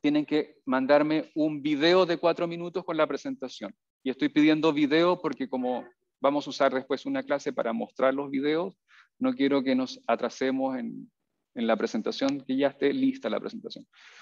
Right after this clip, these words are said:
Un video de cuatro minutos, un informe P D F que tenga lo clásico, ahí está en el enunciado, introducción, estado del arte, la solución, los experimentos, las conclusiones, y que tenga el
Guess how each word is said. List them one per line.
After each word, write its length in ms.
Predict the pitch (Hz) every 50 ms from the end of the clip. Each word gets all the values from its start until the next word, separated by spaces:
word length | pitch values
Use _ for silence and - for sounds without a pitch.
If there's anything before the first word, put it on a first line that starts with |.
| - _ _
Un 140 | - 123 120
video 340 | 127 127 127 135 135 135 131
de 100 | 123 110
cuatro 300 | 135 143 147 139 151 156
minutos, 560 | 160 165 170 180 185 180 202 220 208 - _ _ _ - _ _ _ _ -
un 180 | - 143 143
informe 480 | 143 143 - - 156 151 139 143 139 123
P 160 | - 143 139
D 140 | 139 147 156
F 240 | 151 - - 165 135
que 80 | 135
tenga 260 | 120 139 139 139 143
lo 140 | 143 147 147
clásico, 420 | 143 196 190 190 - 202 185 - 175
ahí 80 | 170
está 160 | 165 - 170
en 60 | 165 165
el 80 | 160
enunciado, 600 | 156 151 151 151 - - - - - 190 190 - _ _ _ _ _ _ _ _ _ _ -
introducción, 760 | 110 107 101 - 113 117 117 113 - - 123 117 113 113
estado 440 | 110 107 - - 104 101 101 101 104
del 120 | 101 101 110
arte, 560 | 110 104 107 - _ - 110 104 101 104 110
la 140 | - 107 -
solución, 840 | - 110 110 110 110 - - - 110 107 104 104 101 101 101 - - - 101
los 180 | 101 110 113
experimentos, 800 | - - - - - 110 104 104 107 117 113 110 - 117 113 110
las 100 | 107 -
conclusiones, 680 | - 123 113 - - 143 - - 196 185 180 - 233 - _ _ _ _ _ _ _ _ _ _ _ -
y 440 | 165 196 233 247 269 247 - _ _
que 160 | - 151 143
tenga 600 | - 160 160 156 156 151 156 156 156 156 - - -
el 600 | 143 135 131 131 131 131 127 127 127 123 131 -